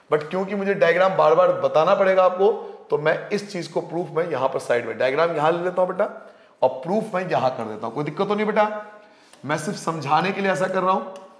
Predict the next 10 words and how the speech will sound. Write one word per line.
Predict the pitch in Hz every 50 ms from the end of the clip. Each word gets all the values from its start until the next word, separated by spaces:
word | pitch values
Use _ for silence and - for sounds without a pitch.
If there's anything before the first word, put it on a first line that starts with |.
| _ _ _ -
ताकि | 139 143 - 151 170 165 -
आप | 151 151 151 - -
diagram | 143 139 143 151 156 170 175 156
देखते | 135 147 147 147 151 151 135
रहो। | 123 117 110 107 101 - - - - - 117
हिंदी | 123 143 165 185
में | 180 170
आएगा | 165 165 170 170
बेटा | 170 165 180 185 180 180 -
उपपत्ति, | 165 - - 170 165 - - 139 127 - - - - 156 156 143